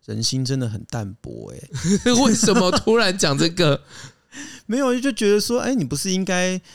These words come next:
Speaker 1: 就是父亲这边的家族在那边的话，不是应该常回去走动一下之类的吗？
Speaker 2: 就，就没有那么常。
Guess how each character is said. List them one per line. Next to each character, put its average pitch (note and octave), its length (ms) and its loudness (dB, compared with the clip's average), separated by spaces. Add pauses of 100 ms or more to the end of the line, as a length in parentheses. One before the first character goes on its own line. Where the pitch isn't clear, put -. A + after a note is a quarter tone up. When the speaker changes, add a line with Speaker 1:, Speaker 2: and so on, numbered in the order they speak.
(160)
Speaker 1:
就 - 100 -10
是 D#3+ 240 0
父 E3 420 -4
亲 D#3 260 2
这 D3+ 120 0
边 C#3+ 280 -2
的 B2 180 -2
家 C3 380 -2
族 G#2+ 560 -8
在 B2+ 180 -2
那 B2+ 120 -2
边 A#2 240 -6
的 A2 140 -4
话， A#2 140 -4
不 A#2+ 100 -10
是 A2+ 120 -6
应 B2 60 -4
该 A#2+ 120 -4
常 A#2 260 -6
回 G#2+ 140 -4
去 A#2 140 -6
走 F#2+ 340 -8
动 G#2 200 -4
一 G2 60 -10
下 A2 200 -6
之 G#2 160 -12
类 G2 180 -10
的 C#2+ 100 -14
吗？ G#1+ 160 -18 (680)
Speaker 2:
就， F3 160 -2
就 F3+ 200 -2
没 D#3 100 0
有 C3+ 80 2
那 A#2+ 80 -2
么 B2+ 80 -2
常。 - 240 -2